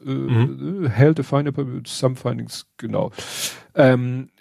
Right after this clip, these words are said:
Speaker 1: einmal das und er wurde ja gezwungen, seine Steuererklärung, seine Steuerunterlagen, das ist
Speaker 2: Ja,
Speaker 1: schon ein
Speaker 2: wobei,
Speaker 1: bisschen her.
Speaker 2: das hat ja einen größeren Rattenschwanz. Erstmal kam raus, äh, von wegen, er hat teilweise gar nichts bezahlt, sogar Geld zurückgekriegt.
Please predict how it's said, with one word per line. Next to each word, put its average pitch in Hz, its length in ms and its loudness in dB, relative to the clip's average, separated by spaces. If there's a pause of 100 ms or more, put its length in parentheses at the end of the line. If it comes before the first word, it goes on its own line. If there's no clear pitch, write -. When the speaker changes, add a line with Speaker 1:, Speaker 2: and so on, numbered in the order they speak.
Speaker 1:
einmal 135 320 6
das 156 460 0
und 226 500 2
er 170 560 4
wurde 135 420 0
ja 135 280 6
gezwungen, 139 600 -2
seine 127 440 0
Steuererklärung, 117 1200 2 (480)
seine 113 240 4
Steuerunterlagen, 113 960 4 (800)
das 131 80 2
ist 120 40 8
Speaker 2:
Ja, 107 100 6
Speaker 1:
schon 113 80 2
ein 113 80 -4
Speaker 2:
wobei, 123 160 6
Speaker 1:
bisschen 104 120 2
her. 120 120 8
Speaker 2:
das 131 120 4
hat 127 100 -4
ja 143 80 6
einen 117 220 2
größeren 113 640 2
Rattenschwanz. 113 540 -4
Erstmal 131 320 -2
kam 147 160 0
raus, 143 440 0
äh, 131 260 2
von 120 180 -2
wegen, 127 200 2
er 117 100 6
hat 117 80 0 (180)
teilweise 113 420 2
gar 113 220 4
nichts 151 160 2
bezahlt, 156 400 -2
sogar 127 160 4
Geld 117 180 6
zurückgekriegt. 160 680 -2